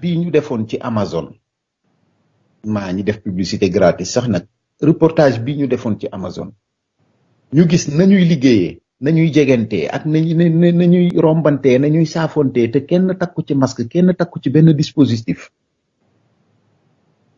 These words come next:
Mais loolu, ku mu tiitalul vraiment, te kooku liggéeykat ba bu jógee foofu, day dem ca Mensa ba, bu jógee foofu, day dem këram, day dugg otoom, day dem këram, day nekk ak njabootam. Donc,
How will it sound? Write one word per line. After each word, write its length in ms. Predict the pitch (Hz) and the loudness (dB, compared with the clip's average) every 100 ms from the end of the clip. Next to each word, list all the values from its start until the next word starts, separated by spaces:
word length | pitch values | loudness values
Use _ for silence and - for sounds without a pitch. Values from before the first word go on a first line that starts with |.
| - | -2
Mais 340 | 123 120 - _ _ _ _ - | 2 2 0 _ _ _ _ 2
loolu, 440 | 156 143 98 85 _ - | 4 4 2 -6 _ -10
ku 100 | 185 | -6
mu 120 | 156 | -6
tiitalul 540 | 170 131 113 92 87 - | -4 -2 -2 -2 -8 -8
vraiment, 420 | 104 120 101 87 - _ - | -4 -2 -4 -6 -12 _ -10
te 60 | |
kooku 480 | 113 123 113 90 76 _ 113 | -2 0 0 -4 -10 _ -8
liggéeykat 480 | 131 127 123 110 92 | -2 0 0 -2 -4
ba 60 | |
bu 140 | 92 127 | -8 -4
jógee 240 | 147 123 113 | -2 -2 -4
foofu, 380 | 107 82 - _ _ _ _ _ _ - | -6 -6 -10 _ _ _ _ _ _ -10
day 120 | 87 | -4
dem 180 | 110 131 | -2 0
ca 100 | 156 | 2
Mensa 420 | 170 180 196 196 | 2 0 -2 -2
ba, 160 | 196 - _ _ _ | -2 -6 _ _ _
bu 100 | 117 131 | -6 0
jógee 260 | 139 135 | 2 2
foofu, 400 | 123 101 87 73 _ _ _ _ - | 0 -4 -6 -12 _ _ _ _ -6
day 160 | 92 104 | -2 0
dem 180 | 139 139 | -2 0
këram, 260 | 226 240 - _ _ | 2 2 -2 _ _
day 100 | 196 | -10
dugg 180 | - 147 - | -8 -6 -2
otoom, 320 | - 262 262 | 2 2 2
day 140 | 107 95 | -2 -4
dem 160 | 143 170 | -4 -2
këram, 360 | 233 262 - _ _ _ - | 0 0 -2 _ _ _ -8
day 140 | 98 | -2
nekk 220 | 131 165 | 0 0
ak 140 | 160 202 | -2 0
njabootam. 560 | 208 208 247 254 311 - _ _ _ _ _ _ _ | 2 4 2 0 -4 -6 _ _ _ _ _ _ _
Donc, 500 | 143 226 214 214 - | 0 2 2 -2 -12